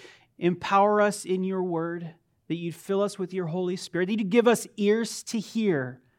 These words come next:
and hearts to receive what your Spirit has to say to us, that we'd be able to apply these things to our life, be encouraged and blessed to walk in boldness in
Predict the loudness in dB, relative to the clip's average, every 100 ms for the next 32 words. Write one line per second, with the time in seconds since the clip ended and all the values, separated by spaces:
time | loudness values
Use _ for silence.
0 | _ _ _ _ -8 -4 -2 -2 -4 -8
1 | -4 -4 -6 -6 -4 -4 -6 -14 _ _
2 | _ _ _ _ _ _ _ _ _ _
3 | _ _ _ _ -6 -4 -6 0 0 2
4 | -2 -4 -8 -6 -2 0 0 -2 0 0
5 | 2 4 4 6 4 2 4 4 4 0
6 | -4 -4 -6 -6 -4 -2 0 0 0 -2
7 | -6 -18 _ _ _ _ _ _ _ _
8 | _ _ _ _ _ -10 -4 0 0 -2
9 | -2 2 2 2 -2 -10 -12 -14 -8 -6
10 | -6 -6 -4 -4 -6 -8 -12 -20 _ _
11 | _ _ _ _ _ _ _ _ _ _
12 | _ -4 0 4 2 2 -4 -4 -4 0
13 | 0 0 -2 -4 -6 -12 -12 -6 -4 -4
14 | -10